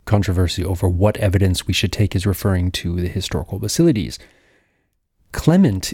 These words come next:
is surely a good bet, but beyond that, it's hard to know whom to pick as the best source.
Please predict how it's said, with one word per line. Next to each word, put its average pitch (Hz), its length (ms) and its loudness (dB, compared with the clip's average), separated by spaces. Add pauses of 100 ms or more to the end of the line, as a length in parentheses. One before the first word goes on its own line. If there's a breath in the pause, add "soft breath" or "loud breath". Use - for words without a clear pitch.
is 95 160 2
surely 123 380 4
a 90 80 2
good 87 240 -2
bet, - 360 -6 (200)
but 101 120 0
beyond 127 280 4
that, 101 180 2
it's 98 140 -6
hard 101 180 0
to 92 100 2
know 90 340 2 (120)
whom 104 320 0
to - 140 -2
pick - 260 -2
as 87 160 -6
the - 80 -4
best 82 240 -4
source. - 440 -2